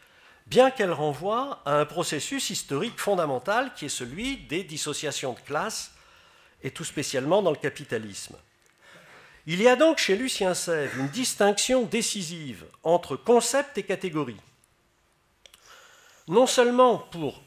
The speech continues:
l'extension, le concept a une fonction dans une science particulière, et peut-être même dans une modélisation particulière d'une science particulière.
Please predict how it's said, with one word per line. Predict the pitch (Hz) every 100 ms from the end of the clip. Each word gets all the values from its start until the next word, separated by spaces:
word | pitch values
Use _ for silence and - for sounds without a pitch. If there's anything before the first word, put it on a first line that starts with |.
| -
l'extension, | 190 277 - - 196 175 - 302 226 120 - _ _ _ _ _ _ _ _ _ -
le | 123 131
concept | 143 139 - 233 254 - - - _ _ _ -
a | 160 -
une | 131 120
fonction | - 175 160 - 240 277 247 - 117
dans | 139 139
une | 135 127
science | - 233 262 247
particulière, | 190 - 175 - 220 247 233 151
et |
peut-être | 131 139 143 - 160
même | 240 226 156
dans | 131
une | 123 120
modélisation | 156 269 240 220 196 180 170 220 220
particulière | 185 - 156 - 156 170 226 214
d'une | 156 135
science | - 196 208 -
particulière. | 160 - - 196 190 50